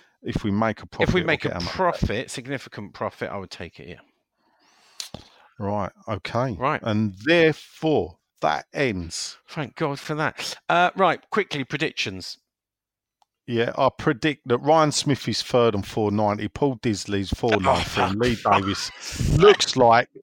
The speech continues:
Speaker 1: he's gonna be the winner. And Lee, if you're listening, you do win a prize.
Speaker 2: Excellent.
Speaker 1: Uh, uh, the, the Pontiff himself, Simon Pope, won prizes for the World Cup. You
Speaker 2: No
Speaker 1: win a
Speaker 2: one
Speaker 1: prize
Speaker 2: is
Speaker 1: as well.
Speaker 2: listening. Right.
Speaker 1: Well, they are.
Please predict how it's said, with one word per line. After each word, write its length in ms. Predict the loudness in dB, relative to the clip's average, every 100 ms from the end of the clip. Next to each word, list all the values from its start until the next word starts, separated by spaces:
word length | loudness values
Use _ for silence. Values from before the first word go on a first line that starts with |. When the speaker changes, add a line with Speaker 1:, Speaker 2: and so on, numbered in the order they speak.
| 2
Speaker 1:
he's 160 | 2
gonna 240 | 4 4 4
be 220 | 4 4
the 80 | 4
winner. 240 | 4 4
And 260 | 4 4 6
Lee, 240 | 6 4 2
if 220 | 0 2
you're 80 | 2
listening, 560 | 4 2 2 0 0 -4 -12 -20 _ -2
you 140 | 0
do 240 | 4 4 6
win 220 | 4 2
a 40 |
prize. 640 | 2 4 4 4 0 -8 -14 _ _ _ _
Speaker 2:
Excellent. 520 | -10 -10 -12 -12 -14 -16 _ 0
Speaker 1:
Uh, 60 | 2 0 -4 -2
uh, 240 | 0 0 -4
the, 480 | -16 -20 _ -12 -6
the 80 | -2
Pontiff 600 | 2 2 2 0 0 0
himself, 460 | 0 2 2 0
Simon 420 | 0 0 2 0 -2
Pope, 300 | -2 -2 -4 -16 -20 -10 -2
won 180 | 0 0
prizes 640 | 2 4 4 0 -4 -4
for 140 | -6
the 80 | -4
World 260 | 0 0 2
Cup. 240 | 2 0 0 _ -6
You 140 | -2
Speaker 2:
No 160 | 2 2
Speaker 1:
win 100 | 0
a 40 |
Speaker 2:
one 220 | 0 -2
Speaker 1:
prize 140 | -2 -4
Speaker 2:
is 80 | -10
Speaker 1:
as 60 | -10
well. 100 | -10
Speaker 2:
listening. 420 | -10 -16 -16 -18 -20 -20 -16 0
Right. 200 | 2 2 2
Speaker 1:
Well, 180 | 0 2
they 160 | 0 2 2
are. 340 | 2 2